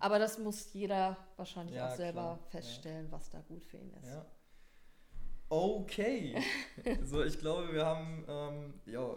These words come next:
Speaker 2: eine gute Stunde auf jeden Fall gequatscht. Das ist super, super, super, super interessant.
Speaker 1: Mhm.
Speaker 2: Ähm, vielen, vielen Dank für deine Zeit, für den Input und so weiter.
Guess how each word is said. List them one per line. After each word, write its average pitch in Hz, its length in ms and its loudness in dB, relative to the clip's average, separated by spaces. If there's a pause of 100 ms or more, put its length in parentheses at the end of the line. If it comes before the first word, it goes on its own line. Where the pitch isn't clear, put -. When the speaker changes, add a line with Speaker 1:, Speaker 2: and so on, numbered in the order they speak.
(120)
Speaker 2:
eine 131 140 -4
gute 143 300 0
Stunde 156 360 0
auf 139 100 -2
jeden 143 140 -4
Fall 135 140 -4
gequatscht. 139 420 2
Das 127 100 -6
ist - 400 -10
super, 147 580 0
super, 147 440 -2
super, 127 300 -4
super 127 280 -4
interessant. 120 600 -2
Speaker 1:
Mhm. 190 60 -10 (440)
Speaker 2:
Ähm, 123 520 -2 (180)
vielen, 170 260 -2
vielen 143 180 2
Dank 127 280 -2
für 123 280 -4
deine 110 300 -8
Zeit, 147 440 2 (100)
für 117 100 0
den 113 160 -6
Input 147 400 -4
und 123 140 -8
so 117 120 -6
weiter. 139 420 -4